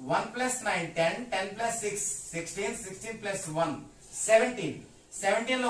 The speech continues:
వన్ ప్లస్ సెవెన్ ఎయిట్, టూ ప్లస్ నైన్ లెవెన్, లెవెన్ లో వన్ ప్లస్ వన్ టూ. ఈ విధంగా ప్యాటర్న్స్ ని మనం ప్రిపేర్ చేసుకోవాలి. ఇప్పుడు హార్మోని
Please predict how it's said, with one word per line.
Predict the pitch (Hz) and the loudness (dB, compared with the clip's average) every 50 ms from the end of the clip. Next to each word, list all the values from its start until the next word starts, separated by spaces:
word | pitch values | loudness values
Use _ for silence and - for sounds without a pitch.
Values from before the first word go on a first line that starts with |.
| 208 | 4
వన్ | 202 202 202 208 | 4 2 0 0
ప్లస్ | 220 214 214 - - - | 0 0 0 0 -2 0
సెవెన్ | 196 190 185 165 151 135 131 139 - | 0 2 2 2 0 0 0 0 0
ఎయిట్, | - - - - - - - - - - - - - - | 0 -2 -4 -6 -10 -18 -20 -20 -20 -20 -20 -20 -8 -2
టూ | 196 226 247 240 | 0 0 0 0
ప్లస్ | 240 233 233 226 - 202 208 | 2 0 2 0 0 0 0
నైన్ | 202 196 190 165 160 | 0 0 0 2 4
లెవెన్, | 165 165 170 - 247 247 208 | 4 4 4 4 2 2 0
లెవెన్ | 190 190 202 214 214 220 | 0 0 0 0 0 0
లో | - 185 | 2 2
వన్ | 185 180 180 - | 0 -2 -2 -4
ప్లస్ | 202 190 - - 170 185 | -4 -4 -4 -4 -2 -2
వన్ | 190 196 196 - - | -4 -4 -4 -6 -6
టూ. | 160 151 - - - - - - - - - - - - - - - - - - - - - - - - | -6 -6 -6 -8 -14 -18 -20 -20 -20 -20 -20 -20 -20 -20 -20 -20 -20 -20 -20 -20 -20 -20 -20 -20 -14 -4
ఈ | 151 214 240 247 | 2 4 8 8
విధంగా | 254 277 269 254 226 190 175 175 185 190 185 - - - - - - - 202 | 8 8 6 6 8 8 8 8 8 6 4 2 -4 -16 -20 -10 0 6 8
ప్యాటర్న్స్ | 196 226 285 294 - 247 247 247 226 - - 247 | 10 10 10 8 6 2 0 2 2 0 0 0
ని | 233 220 208 | 0 2 4
మనం | 208 220 262 285 294 - - | 4 4 4 4 2 4 4
ప్రిపేర్ | 247 254 247 247 226 180 - 147 | 4 6 8 8 6 6 4 0
చేసుకోవాలి. | 139 - - - - 104 98 92 87 85 - - - - - - - 196 | -2 -2 -2 -4 -6 -8 -10 -10 -12 -16 -18 -20 -20 -20 -20 -10 -6 -6
ఇప్పుడు | 240 226 269 311 302 - 202 | -4 2 4 6 6 8 10
హార్మోని | 208 214 240 240 233 226 233 226 233 | 10 10 10 10 8 4 2 0 0